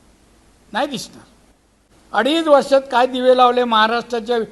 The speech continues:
विकासासाठी, महाराष्ट्राच्या आर्थिक प्रगतीसाठी, दरडोई उत्पन्न वाढवण्यासाठी, बेकार तरुणांसाठी, गरिबी घालवण्या-, काय तू याच्यामध्ये केलं ते सांग तरी.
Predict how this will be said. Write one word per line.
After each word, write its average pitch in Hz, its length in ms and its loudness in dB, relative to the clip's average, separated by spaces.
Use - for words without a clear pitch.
विकासासाठी, 226 1300 -2
महाराष्ट्राच्या 233 640 2
आर्थिक 220 360 2
प्रगतीसाठी, 226 1200 -4
दरडोई 254 460 6
उत्पन्न 247 480 0
वाढवण्यासाठी, 233 1160 0
बेकार 233 460 2
तरुणांसाठी, 240 800 0
गरिबी 240 460 -2
घालवण्या-, 240 460 2
काय 226 240 4
तू 320 200 -2
याच्यामध्ये 285 460 4
केलं 277 260 2
ते 277 160 0
सांग 269 380 0
तरी. 320 220 0